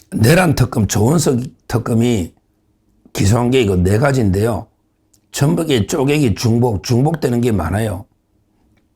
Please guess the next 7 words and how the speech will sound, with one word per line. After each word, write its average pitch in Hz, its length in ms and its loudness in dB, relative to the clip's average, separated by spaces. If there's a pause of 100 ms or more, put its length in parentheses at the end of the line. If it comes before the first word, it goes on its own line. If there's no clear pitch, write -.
(800)
내란 156 380 2
우두머리 139 380 4
하나만 147 460 2
이게 117 180 0
다 117 500 0
포함되는 123 480 0
걸 110 360 -2